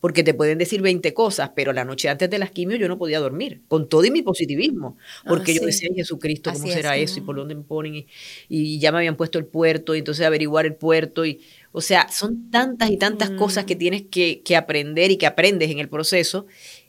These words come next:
Speaker 1: Entonces, cuando venía la radio, que todo el mundo me decía, "Ay, no, mija, si tú pasaste por quimio, la radio es nada". Igual la noche antes yo estaba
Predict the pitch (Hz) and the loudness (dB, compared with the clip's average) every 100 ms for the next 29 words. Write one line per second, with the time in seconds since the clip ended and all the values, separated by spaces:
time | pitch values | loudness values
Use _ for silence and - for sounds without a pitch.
0 | _ - 175 220 196 175 170 160 190 240 | _ 0 2 4 4 4 2 2 4 6
1 | 196 175 170 185 175 170 175 175 175 170 | 8 8 8 4 4 2 0 -2 -2 0
2 | 208 214 180 170 170 139 143 185 240 240 | -2 -2 -2 -4 -4 -6 -6 -4 -2 -2
3 | 233 208 196 190 220 127 117 117 147 151 | -4 -4 -6 -2 -2 -2 -6 -4 -4 2
4 | 165 208 226 185 180 160 120 117 _ _ | 4 4 2 4 4 4 2 -6 _ _
5 | _ 139 127 135 175 151 135 147 139 180 | _ -6 0 2 2 0 -2 -2 -2 -4
6 | 156 - 131 135 240 | -4 -4 -2 0 -4